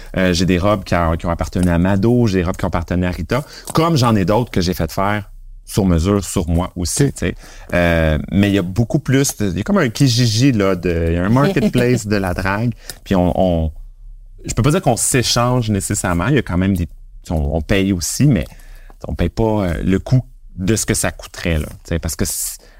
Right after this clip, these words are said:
Speaker 1: un costume, ça prend pas de la valeur, à moins que, à un moment donné, tu, tu sais, tu sois un, un, un couturier, puis que tu meurs, puis là, ben, euh, bon, et cetera, et cetera, là, là, d'accord ? Ou que ce soit une robe qui a été portée par telle actrice dans tel film, dans, bon.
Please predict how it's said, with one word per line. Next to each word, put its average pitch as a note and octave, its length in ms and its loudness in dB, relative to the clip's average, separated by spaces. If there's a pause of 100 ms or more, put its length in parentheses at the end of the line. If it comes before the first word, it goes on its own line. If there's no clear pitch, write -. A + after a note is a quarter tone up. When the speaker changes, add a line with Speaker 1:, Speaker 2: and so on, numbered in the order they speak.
(140)
Speaker 1:
un - 80 -2
costume, B2 340 0
ça F#2 160 -2
prend A2 400 0
pas A2 220 2
de F2+ 260 -4
la F2+ 140 4
valeur, F2+ 500 0
à G#2 120 0
moins A2 260 4
que, G2+ 300 0
à - 0 -
un G2+ 40 -4 (520)
moment E2+ 120 2
donné, F#2+ 140 2
tu, D#2+ 300 -4
tu D#2 120 -2
sais, - 160 -8
tu - 80 -8
sois F#2+ 140 0 (240)
un, - 40 -4
un, D2+ 240 -2 (380)
un G#2+ 60 2
couturier, A2 440 0
puis - 120 -8
que - 80 -18
tu - 80 -4
meurs, G2+ 320 2
puis - 120 -6
là, F2+ 100 2
ben, E2+ 100 0 (280)
euh, C#2+ 60 -2
bon, C#2+ 80 -2 (100)
et - 60 -12
cetera, D#2+ 300 -2
et - 20 -8
cetera, F2 300 0
là, A2+ 100 2
là, F#2 140 0
d'accord ? F2+ 500 -2 (400)
Ou - 60 -20
que - 40 -10
ce F#2+ 60 -2
soit G2+ 200 0
une F#2+ 100 2
robe G2+ 220 0
qui G2+ 100 0
a - 20 2
été F2+ 160 -2
portée - 340 -2
par E2+ 220 -4
telle G2 200 0
actrice - 500 -4
dans E2+ 160 0
tel F2 200 -2
film, F#2 420 0
dans, D2 180 -2 (120)
bon. - 140 -6